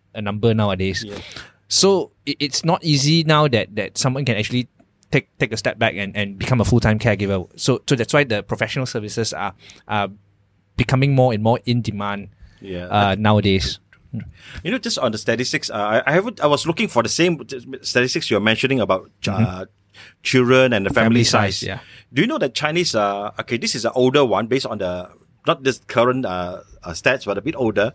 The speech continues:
Speaker 1: Mm-hmm.
Speaker 2: The Chinese, uh, replacement is, uh, point, one point zero only. Every two, they get one.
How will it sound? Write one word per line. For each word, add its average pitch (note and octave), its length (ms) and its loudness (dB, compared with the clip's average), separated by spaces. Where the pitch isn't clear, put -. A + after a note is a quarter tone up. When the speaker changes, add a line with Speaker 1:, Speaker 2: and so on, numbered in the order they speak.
Speaker 1:
Mm-hmm. G2+ 180 -6
Speaker 2:
The B2+ 100 -4
Chinese, G3 340 -2
uh, A2+ 60 0
replacement B2+ 480 0
is, G2+ 260 -4
uh, G#2+ 240 2
point, A#2 340 2
one D#3 240 2
point A2 220 2
zero A2+ 400 2
only. G#2 220 -2
Every F3 240 -4
two, E3+ 240 0
they G#2+ 100 -2
get D3 180 -2
one. G#2 280 -2